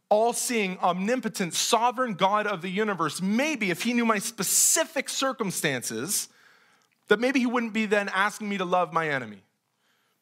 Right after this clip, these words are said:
Or maybe he wouldn't, maybe he wouldn't really say, "You need to, you need to forgive that many times in a day."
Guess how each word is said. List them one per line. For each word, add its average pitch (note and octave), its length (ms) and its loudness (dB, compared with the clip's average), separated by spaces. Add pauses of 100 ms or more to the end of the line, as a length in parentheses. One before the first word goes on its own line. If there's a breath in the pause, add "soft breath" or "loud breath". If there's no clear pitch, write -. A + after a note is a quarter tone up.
(640)
Or G3 80 6
maybe A#3 200 4
he - 20 2
wouldn't, A3+ 260 -2 (260)
maybe A#3+ 440 -2
he G#3 60 2
wouldn't A3 260 -2
really G3+ 160 0
say, G3+ 220 0
"You G3+ 120 -4
need G3+ 140 0
to, F#3+ 120 0 (160 loud breath)
you G#3 60 -2
need G3 200 0
to F#3 60 0
forgive E3+ 640 -2 (160 loud breath)
that D3+ 380 2
many D3+ 280 -2
times C3+ 580 -4
in C3+ 140 -8
a B2 60 -6
day." A#2 300 -2